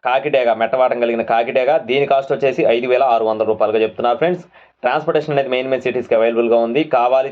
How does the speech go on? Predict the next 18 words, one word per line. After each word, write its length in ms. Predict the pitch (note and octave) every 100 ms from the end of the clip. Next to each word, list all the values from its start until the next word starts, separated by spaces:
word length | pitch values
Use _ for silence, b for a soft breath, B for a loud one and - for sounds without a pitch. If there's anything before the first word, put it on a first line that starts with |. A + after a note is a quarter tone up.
| -
తీసుకోవాలనుకునేవారు 760 | B2 C3 B2 A#2 A#2 A#2 C3+ B2+
చిన్న 120 | A2+ A2+
మొసలయ్య 240 | A#2 A2+
గారికి 200 | A2 A2
ఫోన్ 180 | A2 A#2
చేయొచ్చు. 280 | A#2+ A#2 F3+ F3 B2
మరిన్ని 260 | F3+ F3+ E3+
అప్‌డేట్స్ 300 | D#3 D3 D3+
కోసం 220 | D3 D#3 A#2 b b b
please 180 | D#3 E3
subscribe 320 | E3 - D#3+ D3
my 60 | C#3+
channel. 220 | C#3 D#3+ E3 -
Thank 180 | B2+ D3
you 60 | D3+
friends. 240 | D#3+ F3+ E3+ - A#2+
జై 80 | B2 A#2
శ్రీరామ్. 340 | A2 F#2+